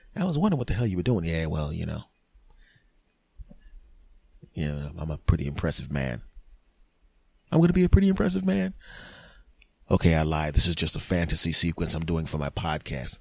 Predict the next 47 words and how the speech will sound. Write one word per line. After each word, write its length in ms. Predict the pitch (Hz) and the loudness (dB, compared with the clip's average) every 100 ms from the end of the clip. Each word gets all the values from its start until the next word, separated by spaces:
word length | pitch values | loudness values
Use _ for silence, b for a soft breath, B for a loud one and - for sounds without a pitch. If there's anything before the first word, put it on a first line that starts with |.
| - | -6
The 80 | 165 | -2
hell 240 | 170 226 208 | 2 4 4
is 120 | 175 | 4
that? 260 | 190 - - B B B B B _ _ _ | 4 2 -2 B B B B B _ _ _
You'll 200 | 98 87 | 0 2
find 300 | - 76 73 | 0 -2 -4
out 120 | 67 | -2
soon 220 | - 65 | 0 0
enough. 300 | 62 64 58 - | -4 -8 -10 -6
But 160 | 82 | 0
hey, 300 | 87 98 76 - _ _ _ _ - | 2 0 -4 -12 _ _ _ _ 0
you're 160 | 101 | 2
gonna 200 | 90 76 | 4 0
dig 280 | 71 80 76 | 0 -2 -4
it, 80 | - | -4
trust 340 | - 65 - | -2 -2 -2
me. 120 | 50 - _ _ B | -8 -14 _ _ B
<laughs> 340 | B - - - | B -2 -2 2
I'm 220 | 107 117 | 2 2
gonna 160 | 85 | 0
go 140 | 85 87 | -2 -4
back 200 | 78 71 | -4 -6
to 80 | 73 | -2
twenty 260 | - 78 | -2 -2
sixteen 440 | - 69 - 76 62 | -8 -8 -6 -6 -4
now. 160 | 62 - B B - | -8 -10 B B -2
All 80 | 208 | 0
right, 140 | 202 | 2
man. 200 | 180 175 - - - - - - - - - _ _ _ - - - | 2 2 0 -12 -18 -20 -20 -20 -20 -20 -20 _ _ _ -18 -18 -10
You 80 | |
gonna 140 | 76 76 | -6 -2
stop 220 | 82 73 | 0 2
back? 220 | 82 82 | 2 2
You 60 | 78 | -2
gonna 140 | 82 | -2
stop 180 | - 82 | 0 0
brooding 360 | 76 87 85 85 | 2 2 2 2
in 80 | |
the 60 | 82 | 0
car? 220 | - 107 - - | 0 -2 -4 -6
Sure. 380 | - 226 285 - - - - - _ - | 6 6 6 -2 -18 -20 -20 -20 _ -2
All 140 | 90 76 | 2 2
right. 160 | 64 - - | 0 -8 -4
Take 180 | 98 90 | 0 2
care. 160 | 87 - B B - | 2 0 B B 4
Bye, 220 | 208 294 | 4 6
me. 300 | 226 220 | 8 8